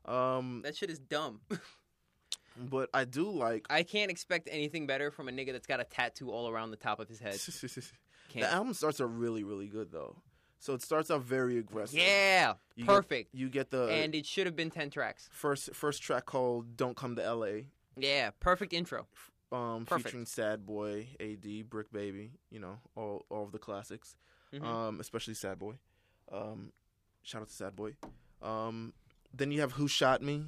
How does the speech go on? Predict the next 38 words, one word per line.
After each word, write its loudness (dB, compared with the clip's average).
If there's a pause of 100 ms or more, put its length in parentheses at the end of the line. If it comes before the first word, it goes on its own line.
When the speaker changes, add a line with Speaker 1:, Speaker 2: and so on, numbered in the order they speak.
(160)
Speaker 1:
which 2
Speaker 2:
Yeah. 6
Speaker 1:
you 4
can 0
obviously -2
tell -2
is -8
just -10
like, -4
you -6
know, -10 (520)
it's -8
a, 2
I 8
wouldn't 2
say 4
it's 0
a -4
take -2
on, -4
like, -8 (480)
Who -6
Shot 0
Ya? -4 (100)
Speaker 2:
By -2
Biggie? -2
No. -6
I -14
Speaker 1:
Nah. -4
Speaker 2:
wouldn't -6
treat -8
it -8
like -12
that. -8
Speaker 1:
But 2
it's 0
just -6
like 0